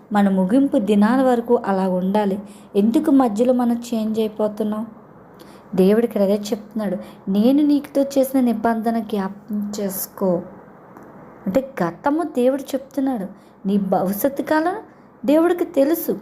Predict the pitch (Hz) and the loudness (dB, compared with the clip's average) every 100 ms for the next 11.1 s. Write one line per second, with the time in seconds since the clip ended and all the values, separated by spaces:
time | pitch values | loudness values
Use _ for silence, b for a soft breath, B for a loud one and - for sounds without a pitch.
0 | - 208 196 214 202 208 233 B B B | -4 -2 -2 -2 -2 -4 -8 B B B
1 | 190 196 226 285 349 339 294 254 214 208 | 0 2 4 4 4 2 4 2 2 2
2 | 226 233 202 202 208 202 208 220 202 - | 2 2 0 -2 -2 -4 -4 -2 -2 -2
3 | 196 185 185 180 190 240 240 214 190 - | 0 0 0 0 2 2 0 -2 -4 -8
4 | - 208 196 202 190 180 170 - 185 226 | -2 0 2 0 0 -2 -4 -6 -2 0
5 | 359 - B B B B 175 175 170 165 | 0 -6 B B B B 0 2 0 -2
6 | 165 196 208 202 175 165 165 - 175 160 | -2 0 0 0 -2 -2 -6 -4 -4 -2
7 | 180 165 - - B B - 254 226 196 | -6 -6 -8 -14 B B 0 2 4 4
8 | 226 262 294 269 285 302 285 262 269 247 | 4 2 -4 -4 0 0 0 -4 -2 -2
9 | 214 208 226 220 202 220 202 208 214 - | -2 -4 -6 -6 -6 -6 -4 -4 -4 -2
10 | 247 220 202 208 202 269 247 247 233 226 | -2 -2 -6 -6 0 2 2 0 -4 -6
11 | 233 | -8